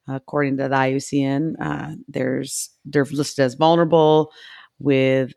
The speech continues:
estimates between twenty and and maybe fifty thousand adult parrots, uh, living in New Guinea. So it's definitely a really important parrot that needs our attention, not just because it, of its really awesome colors pattern, but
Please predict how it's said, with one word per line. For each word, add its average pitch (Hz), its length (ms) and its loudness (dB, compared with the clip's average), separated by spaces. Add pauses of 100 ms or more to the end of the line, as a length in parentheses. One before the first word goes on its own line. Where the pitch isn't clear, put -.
estimates 143 460 -2
between 147 320 -4
twenty 139 400 -4
and 131 60 -4
and 123 60 -4
maybe 131 280 -6
fifty 226 260 -10
thousand 240 720 -2 (460)
adult 202 320 2
parrots, 208 580 -6
uh, 160 340 -2 (300)
living 185 280 -4
in 180 120 -2
New 175 120 -4
Guinea. 185 380 -6
So 170 180 -6
it's 160 160 -10
definitely 185 600 0 (320)
a 139 400 0
really 180 400 0
important 151 480 -2
parrot 139 420 -2
that 135 200 -4
needs 147 300 -2
our 135 120 2
attention, 135 540 -4
not 151 220 2
just - 180 -12
because 143 320 -4
it, 135 120 -10 (140)
of 135 140 -4
its - 180 -12 (180)
really 151 420 0 (180)
awesome 165 420 -2
colors 160 540 0
pattern, 214 540 0 (520)
but 143 320 0